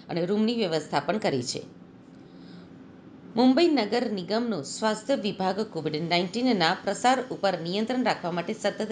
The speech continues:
દેખરેખ રાખી રહ્યું છે. જાન્યુઆરી બે હજાર પચીસથી એપ્રિલ બે હજાર પચીસ સુધી કોવિડના દર્દીઓની સંખ્યા ઘણી ઓછી જોવા મળી છે.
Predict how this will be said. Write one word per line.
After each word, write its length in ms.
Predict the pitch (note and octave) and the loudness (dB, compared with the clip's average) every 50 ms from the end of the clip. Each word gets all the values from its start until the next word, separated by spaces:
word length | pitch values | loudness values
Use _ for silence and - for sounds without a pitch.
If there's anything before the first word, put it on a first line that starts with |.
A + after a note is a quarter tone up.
| A3+ F3+ | -2 -2
દેખરેખ 420 | F3 D#3+ C#3+ - D#3 D#3+ F#3+ - | -2 -2 -4 -4 -4 -4 -4 -2
રાખી 240 | G#3+ F#3+ E3 - - | -2 -2 -2 -2 0
રહ્યું 200 | D3 D3 C3+ B2 | 0 2 2 2
છે. 180 | A#2 - A#2+ A2+ - - - - - - - - - - - - - | 0 -4 -8 -10 -14 -16 -20 -20 -18 -18 -18 -18 -18 -18 -16 -2 4
જાન્યુઆરી 400 | - C#4 C#4 C#4 D4+ D#4 D#4 D4+ | 6 6 6 6 6 4 4 2
બે 120 | A3+ B3+ | 2 0
હજાર 200 | G#3 - G#3 A#3+ - | 0 0 -2 -2 -2
પચીસથી 560 | - - - - A#3 B3+ B3+ - A#3 F3+ - - | -2 -2 -2 -2 -2 -2 -2 -2 -4 -6 -4 -2
એપ્રિલ 380 | E3+ F3+ F3 - A3 B3+ B3+ G#3 | -2 -4 -2 0 0 0 2 4
બે 140 | F#3+ F#3 E3+ | 4 2 2
હજાર 180 | F3 F#3 F#3+ F#3+ | 2 0 -2 -2
પચીસ 340 | - F#3 F#3 - B3 B3 B3 | -2 -4 -2 -2 -4 -2 -2
સુધી 220 | - G3+ E3 G#3 G#3 | -2 -2 -2 -2 -4
કોવિડના 520 | - - G3 A3 F#3+ A#3 B3+ B3+ B3+ C4 | -4 -2 0 2 2 4 4 4 4 4
દર્દીઓની 400 | G#3+ G3+ F#3+ E3+ E3+ F#3+ G3+ G#3 | 4 2 0 0 0 -4 -4 -4
સંખ્યા 460 | F#3+ - G3 F3+ E3+ - G#3+ G#3 G#3+ G#3 - - | -4 -6 -6 -6 -4 -2 -2 -2 -2 -4 -4 -4
ઘણી 320 | G#3 G#3 G#3+ B3 C#4 D4 C#4+ - - - - - - | 0 2 4 4 4 2 2 -2 -10 -18 -14 -4 0
ઓછી 360 | F#3+ A3 B3+ - - D4+ D#4 | 2 2 2 2 2 2 2
જોવા 280 | - - G#3 D#3 D#3 F#3 | 2 2 2 4 4 4
મળી 260 | A3+ A#3+ F#3+ D3+ - | 4 2 2 0 0
છે. 180 | - - - | -2 -4 -6